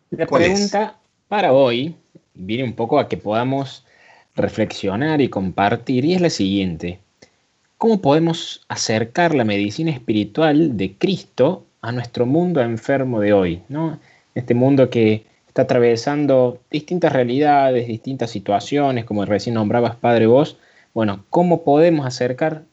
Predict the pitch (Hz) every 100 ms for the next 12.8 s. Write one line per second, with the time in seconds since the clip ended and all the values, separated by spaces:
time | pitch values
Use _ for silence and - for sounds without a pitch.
0 | - 127 123 117 113 113 143 127 - 110
1 | 113 135 139 127 117 151 160 - 175 -
2 | _ - 127 127 - 107 127 139 143 143
3 | - 98 95 117 113 101 90 85 76 -
4 | - 151 - - _ 117 117 110 127 113
5 | 110 101 113 120 107 - _ _ 92 95
6 | 98 101 104 127 135 226 233 - 104 113
7 | 110 107 - _ _ 98 98 127 143 147
8 | 147 _ - 98 113 110 107 95 104 113
9 | 113 110 98 98 92 - 92 92 - 139
10 | 123 110 - 90 95 95 104 113 113 _
11 | _ - 92 95 95 95 101 104 104 117
12 | 104 92 92 90 85 73 -